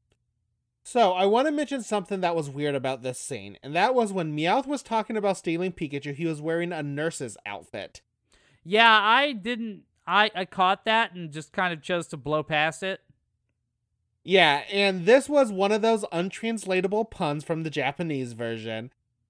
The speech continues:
Speaker 1: Uh, this pun involves the word fuku, which means having the meanings of clothes and fortune, and nasu, which means to change into,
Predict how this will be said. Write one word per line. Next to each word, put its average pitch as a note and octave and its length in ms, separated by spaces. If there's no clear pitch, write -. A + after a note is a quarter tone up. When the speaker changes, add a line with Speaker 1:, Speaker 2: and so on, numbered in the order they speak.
Speaker 1:
Uh, D3+ 200
this C#3 280
pun D#3 280
involves C#3 420
the C3+ 60
word B2 220
fuku, D3+ 760
which D3 280
means C#3+ 300
having D3+ 400
the C#3+ 100
meanings C#3+ 380
of B2 120
clothes E3+ 380
and G3 200
fortune, D3+ 440
and C#3 280
nasu, G#3 520
which F#3+ 220
means F3+ 160
to E3 80
change E3+ 320
into, D#3 460